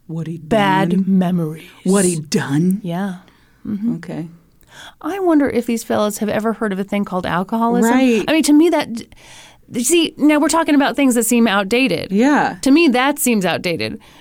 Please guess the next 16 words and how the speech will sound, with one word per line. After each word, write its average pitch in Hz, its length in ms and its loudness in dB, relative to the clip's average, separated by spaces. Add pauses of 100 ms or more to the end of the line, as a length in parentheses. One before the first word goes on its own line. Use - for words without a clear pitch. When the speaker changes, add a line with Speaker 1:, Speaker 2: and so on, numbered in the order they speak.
Speaker 2:
When 226 200 0
Speaker 1:
Yeah. 240 120 2
Speaker 2:
someone's 220 480 2
drinking 226 400 0
heavily 196 680 0
and 185 640 -2 (240)
over 202 320 2
the 190 100 0
course 208 300 -2
of 180 120 -2
many 196 320 2
years, 190 300 0
Speaker 1:
Right. 202 260 0
Speaker 2:
and 220 160 2
you 208 80 0
don't 208 280 -2